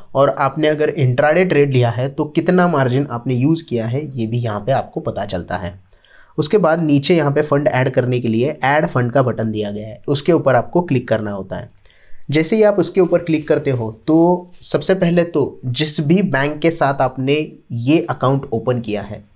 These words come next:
मतलब डीमैट अकाउंट ओपन करते टाइम पे जो भी बैंक आपने सिलेक्ट किया होगा, वो बैंक यहाँ पे आपको दिखाई देगा। आपने दो बैंक सिलेक्ट किए हैं, तो आपके पास यहाँ पे दो ऑप्शन आ जाएंगे। जैसे कि हमारा यहाँ पे दो ऑप्शन दिखाई दे रहा है,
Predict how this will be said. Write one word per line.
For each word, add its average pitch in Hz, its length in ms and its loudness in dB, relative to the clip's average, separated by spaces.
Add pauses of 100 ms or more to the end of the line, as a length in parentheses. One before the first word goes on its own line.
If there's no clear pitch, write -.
मतलब 139 560 0
डीमैट 156 580 2
अकाउंट 160 320 -2 (120)
ओपन 143 300 -2
करते 139 300 0
टाइम 135 320 -2
पे 143 180 0
जो 139 260 0
भी 165 160 4
बैंक 139 360 0
आपने 131 340 0
सिलेक्ट 139 460 0
किया 127 200 2
होगा, 117 460 0 (320)
वो 185 180 4
बैंक 143 360 0
यहाँ 113 220 0
पे 131 60 4
आपको 120 300 0
दिखाई 101 280 -4
देगा। 90 360 -10 (400)
आपने 139 300 4
दो 147 220 2
बैंक 151 280 0
सिलेक्ट 147 380 2
किए 147 160 4
हैं, 160 280 2
तो 123 80 -2
आपके 120 400 -2
पास 123 300 0
यहाँ 120 120 0
पे 117 120 -4
दो 123 220 2
ऑप्शन 131 300 2
आ 131 80 2
जाएंगे। 131 340 2
जैसे 123 280 0
कि 123 120 -4
हमारा 120 340 -2
यहाँ 117 120 -2
पे 113 120 -2
दो 123 260 2
ऑप्शन 127 260 0
दिखाई 127 240 0
दे 123 140 0
रहा 127 140 4
है, 156 260 2